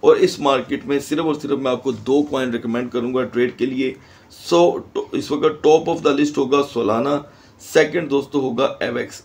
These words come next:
इन दोनों कॉइन को आपने इग्नोर नहीं करना, स्मॉल प्राइस में ऐड कर लीजिएगा इस मार्केट में Uniswap।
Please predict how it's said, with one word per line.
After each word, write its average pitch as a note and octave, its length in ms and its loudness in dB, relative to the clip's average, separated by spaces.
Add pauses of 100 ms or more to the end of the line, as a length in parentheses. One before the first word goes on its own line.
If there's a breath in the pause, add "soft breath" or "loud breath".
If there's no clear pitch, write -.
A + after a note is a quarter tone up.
इन E3+ 180 -6
दोनों D3 300 0
कॉइन C3 340 -4
को C3 140 0
आपने B2 260 0
इग्नोर B2 300 -2
नहीं D3 180 -2
करना, C#3+ 300 0 (400 loud breath)
स्मॉल C#3+ 420 6
प्राइस C#3 400 4
में C3+ 300 -6 (320)
ऐड D3+ 280 4
कर C#3 200 0
लीजिएगा B2 500 -2 (120)
इस - 180 -6
मार्केट C3+ 460 -2
में B2+ 220 -6 (1900)
Uniswap। A#2+ 580 0